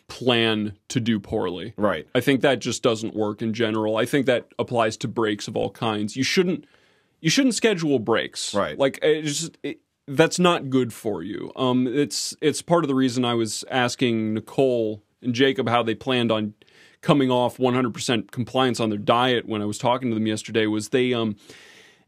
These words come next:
Speaker 1: it, you don't wanna be on all the time 'cause occasionally you want bread and sugar and all the stuff that
Speaker 2: Yeah.
Speaker 1: the diets don't let you have. But if you plan for that, you're guaranteeing failure.
Speaker 2: Yes.
Speaker 1: And that's just not,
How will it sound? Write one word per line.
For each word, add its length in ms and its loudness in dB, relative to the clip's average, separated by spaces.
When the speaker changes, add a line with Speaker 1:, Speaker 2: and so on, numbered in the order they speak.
Speaker 1:
it, 140 2
you 140 2
don't 180 6
wanna 180 2
be 220 0
on 300 4
all 140 2
the 100 -6
time 340 0
'cause 160 -6
occasionally 460 0
you 80 0
want 280 0
bread 240 0
and 100 -6
sugar 380 -2
and 100 -2
all 120 0
the 100 -4
stuff 300 -2
that 100 -2
Speaker 2:
Yeah. 300 -2
Speaker 1:
the 100 -2
diets 380 2
don't 200 0
let 180 -6
you 60 -4
have. 340 0
But 160 -2
if 160 -2
you 100 0
plan 480 0
for 160 -2
that, 380 -2
you're 320 2
guaranteeing 720 2
failure. 540 -4
Speaker 2:
Yes. 500 -2
Speaker 1:
And 260 2
that's 220 0
just 240 -4
not, 320 0